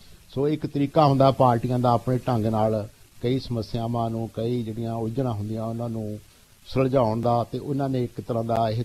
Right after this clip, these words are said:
ਤਾਪਮਾਨ ਦੇਖਿਆ ਕਿ ਜੇ ਇਸ ਤਰ੍ਹਾਂ ਦੀ ਗੱਲ ਕਰਦੇ ਆ ਤਾਂ political ਤਾਪਮਾਨ ਕਿਸ ਤਰ੍ਹਾਂ ਦਾ ਰਹਿੰਦਾ ਹੈ ਕਾਂਗਰਸ ਪਾਰਟੀ ਵਿੱਚ। ਸਿੱਧੂ ਦਾ ਇਸ ਬਾਰੇ ਕੀ reaction ਆਉਂਦਾ ਹੈ, ਚਰਨਜੀਤ ਸਿੰਘ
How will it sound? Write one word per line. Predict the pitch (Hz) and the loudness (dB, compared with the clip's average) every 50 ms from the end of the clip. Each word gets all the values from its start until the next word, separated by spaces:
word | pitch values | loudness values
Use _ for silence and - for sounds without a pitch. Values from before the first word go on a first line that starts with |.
| - - | -4 -4
ਤਾਪਮਾਨ | 120 113 117 123 120 - 131 127 123 120 117 | -2 0 0 -2 -2 -4 -4 -4 -4 -4 -4
ਦੇਖਿਆ | 107 107 104 - - 117 | -6 -8 -6 -6 -8 -6
ਕਿ | 107 123 123 | -6 -6 -6
ਜੇ | 117 117 113 | -4 -4 -4
ਇਸ | 110 101 | -4 -6
ਤਰ੍ਹਾਂ | - 117 113 | -6 -6 -6
ਦੀ | 113 117 | -6 -6
ਗੱਲ | 101 110 104 110 | -4 -4 -6 -6
ਕਰਦੇ | 104 - 110 104 104 104 107 | -6 -6 -6 -6 -4 -4 -4
ਆ | 110 | -6
ਤਾਂ | 113 104 117 113 110 | -6 -4 -4 -6 -6
political | 101 - 120 123 123 135 - 131 113 104 - | -6 -8 -10 -8 -8 -8 -6 -6 -6 -6 -4
ਤਾਪਮਾਨ | - 107 101 104 107 104 104 107 104 101 - | -4 -2 -2 -2 -2 -4 -6 -6 -8 -10 -10
ਕਿਸ | - 117 | -10 -12
ਤਰ੍ਹਾਂ | - - 131 120 113 | -8 -6 -6 -4 -4
ਦਾ | 107 101 101 | -4 -4 -4
ਰਹਿੰਦਾ | 107 113 110 107 107 113 | -4 -4 -6 -6 -6 -8
ਹੈ | 107 | -8
ਕਾਂਗਰਸ | 101 - 104 104 107 101 92 - - | -6 -4 -6 -4 -4 -6 -8 -10 -8
ਪਾਰਟੀ | - 95 98 95 87 - 110 | -6 -6 -4 -4 -4 -6 -6
ਵਿੱਚ। | 107 104 104 104 98 98 - - - - _ _ | -6 -6 -6 -8 -10 -10 -12 -20 -20 -20 _ _
ਸਿੱਧੂ | - - - 127 123 127 143 139 | -14 -10 -8 -6 -2 -2 0 2
ਦਾ | 123 127 120 | 2 2 2
ਇਸ | 120 - - | 0 -2 -4
ਬਾਰੇ | 120 113 110 113 110 - - | -4 -4 -2 -2 -4 -6 -8
ਕੀ | - 120 120 | -6 -4 -4
reaction | 117 117 110 - - 110 | -2 -4 -6 -6 -8 -8
ਆਉਂਦਾ | 110 107 110 107 104 104 | -6 -6 -4 -4 -2 -4
ਹੈ, | 107 | -4
ਚਰਨਜੀਤ | 98 - 110 101 104 113 104 101 | -4 -6 -8 -8 -6 -8 -10 -10
ਸਿੰਘ | - 123 117 | -10 -12 -12